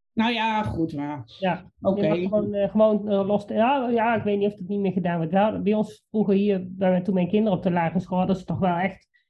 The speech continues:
Speaker 2: zon-, vrijdagmiddagen of zo, dat er wel geknutseld werd. Wel met een opdracht.
Speaker 1: Ja, en met kleurplaten
Speaker 2: Ja.
Speaker 1: en met bouwpakketten.
Speaker 2: Ja, nee,
Speaker 1: Nou
Speaker 2: dat
Speaker 1: ja,
Speaker 2: is
Speaker 1: bij
Speaker 2: wel
Speaker 1: ons.
Speaker 2: Ja.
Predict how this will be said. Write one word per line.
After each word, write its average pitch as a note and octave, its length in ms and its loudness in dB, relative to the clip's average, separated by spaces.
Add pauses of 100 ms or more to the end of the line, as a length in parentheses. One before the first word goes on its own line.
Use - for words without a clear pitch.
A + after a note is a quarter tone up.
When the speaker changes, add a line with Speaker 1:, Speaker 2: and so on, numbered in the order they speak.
(260)
Speaker 2:
zon-, A3+ 380 0
vrijdagmiddagen F#3+ 840 2
of G3+ 100 -4
zo, A3 140 0
dat G3+ 160 -2
er G#3+ 60 -2
wel G#3+ 160 2
geknutseld G#3+ 580 2
werd. D3 280 -8
Wel G#3 260 4
met G3+ 180 6
een F#3 100 6
opdracht. G#3+ 640 2
Speaker 1:
Ja, A#3+ 280 0
en A#3+ 120 6
met G3+ 160 4
kleurplaten A#3 760 2
Speaker 2:
Ja. B3 200 -2
Speaker 1:
en G3 120 0
met F#3 160 2
bouwpakketten. E4+ 500 4
Speaker 2:
Ja, F4+ 240 4
nee, E4 300 6
Speaker 1:
Nou - 40 6
Speaker 2:
dat D4 80 4
Speaker 1:
ja, D4 80 2
Speaker 2:
is F#3+ 60 0
Speaker 1:
bij B3 100 4
Speaker 2:
wel C4 160 6
Speaker 1:
ons. A#3 280 6
Speaker 2:
Ja. - 240 -10